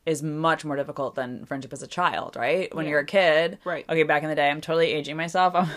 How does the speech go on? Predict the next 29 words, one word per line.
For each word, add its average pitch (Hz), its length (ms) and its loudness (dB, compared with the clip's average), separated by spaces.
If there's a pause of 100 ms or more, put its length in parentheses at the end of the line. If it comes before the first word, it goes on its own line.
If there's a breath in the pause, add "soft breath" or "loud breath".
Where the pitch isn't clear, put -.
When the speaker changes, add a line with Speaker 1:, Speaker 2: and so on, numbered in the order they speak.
(140)
Speaker 1:
remember, 190 340 6
I'm 190 140 8
on 185 100 6
the 185 100 4
high 160 200 2
end 165 140 0
of 180 100 2
the 196 80 6
millennial, 202 560 -2 (140)
Speaker 2:
<laughs> 208 140 -8
Speaker 1:
but 202 160 0
you 180 240 0
would, 160 320 4
like, 151 200 2 (680)
go 147 180 4
down 165 160 2
the 190 60 -2
block, 185 500 4
ring 139 300 -4
your 165 160 0
best 190 240 2
friend's 208 280 -2
doorbell, 170 580 4
Speaker 2:
Right. 151 240 6
Speaker 1:
and, 165 100 0
like, 151 200 0
you 156 220 -2
would 165 220 2 (300)
bike 170 640 0